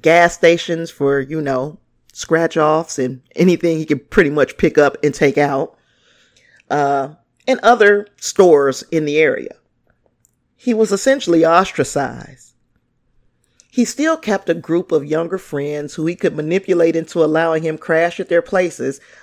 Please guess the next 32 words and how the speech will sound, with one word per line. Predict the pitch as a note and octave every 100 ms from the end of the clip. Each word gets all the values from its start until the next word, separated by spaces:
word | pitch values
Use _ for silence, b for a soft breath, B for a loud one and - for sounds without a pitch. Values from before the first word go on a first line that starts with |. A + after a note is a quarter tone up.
| b
until | D#3+ - E3
they | D3+
kicked | D#3 E3 -
him | E3+ E3+
out, | D3 - - _ _ _ _ _
usually | A#2+ D3 C#3+ C#3 D3+ D3+
for | F3
stealing. | - B3+ G3+ G#2+ - _ _ _ _ _ _ _ _ _
He | _ F#3
couch | - F#3 G3 -
surfed | F3 D#3 F3+ -
until | D3 - D#3+ C#3+ C#3+ D3
his | - C#3+ -
penchant | - - G3 F#3+ D3 A#2
for | - D3
borrowing | C3 D#3 F#3 F3 D3 C#3+
things | C#3 C3+ C#3+ C#3+ - b b b b b
reared | C3 E3 F3 F3+
its | F3+
head, | E3+ C#3+ C#3+ D3 -
then | C#3+ C#3 -
out | C3+ C3
he | C#3+
went. | A#2+ A2+ - _ _ _ _ _ _ _ _ _ _ _ b b b b _
He | _ A3+
didn't | C4 F4 D4
have | A#3 G3
a | E3
pot | - C#4 D4+ -
to |
piss | - G#3+ E3 -
in | D3+ C#3+ C3 -